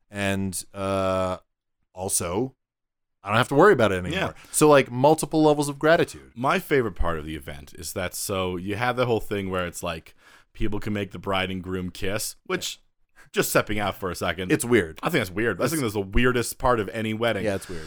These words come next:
Speaker 2: Um, but because weddings are, as much as they are for the people who are getting married, there's also a bit of them that are for the family and the
Speaker 1: Yep.
Speaker 2: friends who are there.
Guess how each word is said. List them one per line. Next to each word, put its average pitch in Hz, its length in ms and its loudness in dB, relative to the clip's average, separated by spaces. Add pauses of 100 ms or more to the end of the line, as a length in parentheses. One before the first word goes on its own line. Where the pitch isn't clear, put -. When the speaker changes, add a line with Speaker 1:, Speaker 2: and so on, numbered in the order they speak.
(140)
Speaker 2:
Um, 131 300 -2 (140)
but 147 600 -8
because 190 300 -4
weddings 139 380 -2
are, 107 400 -4 (100)
as 127 140 -10
much 175 160 -2
as 170 80 -8
they 143 100 0
are 113 160 0
for 110 160 -4
the 95 100 -4
people 98 600 -4
who 90 240 -4
are 85 160 -4 (100)
getting 92 260 -6
married, 90 300 -4
there's 127 120 -6
also 165 200 0
a 127 60 -2
bit 98 260 -6
of 101 120 -4
them 98 160 -4
that 92 100 -4
are 87 80 -6
for 85 520 -8
the 92 380 -8
family 95 640 -6
and 92 100 -6
the 87 60 -8
Speaker 1:
Yep. 180 160 2
Speaker 2:
friends 90 260 -6
who 90 80 -8
are 85 60 -6
there. 87 200 -8